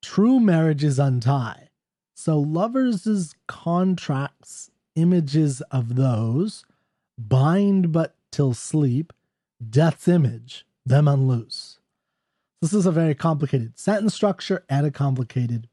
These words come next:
metaphor, or a couple metaphors. So, "True de-, deaths, true meanings, I, I, um, untie."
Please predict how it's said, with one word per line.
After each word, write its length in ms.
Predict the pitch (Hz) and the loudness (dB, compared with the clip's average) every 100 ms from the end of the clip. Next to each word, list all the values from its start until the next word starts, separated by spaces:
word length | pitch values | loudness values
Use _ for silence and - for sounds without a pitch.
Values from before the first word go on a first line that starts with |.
| - | -6
metaphor, 640 | 123 123 151 139 120 - - | 0 2 2 0 -6 -18 -20
or 80 | 123 | -20
a 60 | |
couple 300 | - 143 135 | -8 -6 -6
metaphors. 500 | 120 113 - - - | -8 -10 -16 -20 -10
So, 180 | - 131 - _ _ _ _ _ _ - | -6 -6 -8 _ _ _ _ _ _ -4
"True 220 | - 277 | 2 4
de-, 260 | 262 226 - 139 | 4 0 -2 -2
deaths, 440 | 160 175 180 - | 0 0 -2 -12
true 300 | - 202 214 | -4 0 2
meanings, 720 | 185 185 165 156 165 156 - _ _ _ _ | 4 4 2 2 0 -2 -12 _ _ _ _
I, 300 | 143 139 143 135 - | -6 0 0 0 -4
I, 40 | 143 | -2
um, 380 | 135 127 123 131 | 0 2 0 0
untie." 640 | 160 156 139 160 135 - | 2 2 2 0 0 -6